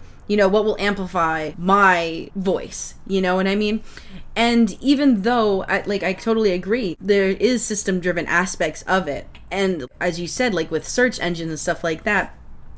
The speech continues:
it utilizes data, but that, what I would say is, like, that data is already put in by the user. So I'm assuming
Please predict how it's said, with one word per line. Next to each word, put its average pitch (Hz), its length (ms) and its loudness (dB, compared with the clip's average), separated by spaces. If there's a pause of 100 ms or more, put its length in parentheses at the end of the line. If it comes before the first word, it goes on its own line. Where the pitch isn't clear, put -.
(200)
it 220 140 -2
utilizes 208 640 0
data, 196 480 2 (180)
but 190 160 0
that, 247 240 0
what 202 100 0
I 233 120 4
would 277 180 -2
say 180 180 0
is, 180 140 -4
like, 160 140 -6
that 156 240 -6
data 170 360 2
is 165 200 -10
already 165 300 -2
put 165 280 -8 (100)
in 175 340 -4
by 151 300 -4
the 185 120 -2
user. 220 480 -4 (480)
So 190 480 4
I'm 165 80 -4
assuming 196 640 0